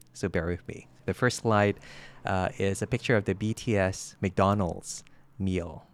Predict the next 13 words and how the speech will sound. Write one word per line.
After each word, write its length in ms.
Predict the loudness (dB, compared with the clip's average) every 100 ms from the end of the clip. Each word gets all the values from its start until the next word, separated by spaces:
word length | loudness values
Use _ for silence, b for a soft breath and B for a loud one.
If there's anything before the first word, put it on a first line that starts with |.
| -8
It's 360 | -8 -6 -10
causing 380 | -4 0 0 0
quite 220 | 0 0
a 40 | 0
stir, 540 | -2 2 4 4 2 B B B B B -6
uh, 420 | -2 0 0 -2 -4
on 280 | -2 0 0
the 120 | 0
internet 520 | 0 2 4 4 2 -2 -2
around 280 | 2 2 2
the 60 |
world 440 | 2 4 4 2 0
because, 760 | -8 -4 0 0 0 -4 -6